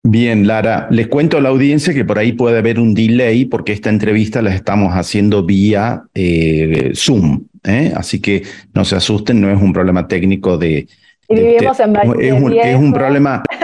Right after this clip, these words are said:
Speaker 1: es un problema técnico nuestro, pero eso no impide que nos comuniquemos y me has tirado varias preguntas para poder preguntarte. Qué loco esto de que no pueda estar inscripto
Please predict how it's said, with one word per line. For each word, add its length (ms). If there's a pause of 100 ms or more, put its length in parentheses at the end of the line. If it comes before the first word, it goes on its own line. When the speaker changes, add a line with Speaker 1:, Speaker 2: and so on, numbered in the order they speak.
(200)
Speaker 1:
es 60
un 100
problema 300
técnico 400
nuestro, 460 (380)
pero 260
eso 280
no 80
impide 400
que 80
nos 160
comuniquemos 600
y 100
me 240
has 320
tirado 420
varias 340
preguntas 680
para 260
poder 260
preguntarte. 840 (500)
Qué 140
loco 340
esto 280
de 160
que 340 (400)
no 400
pueda 640
estar 400
inscripto 1160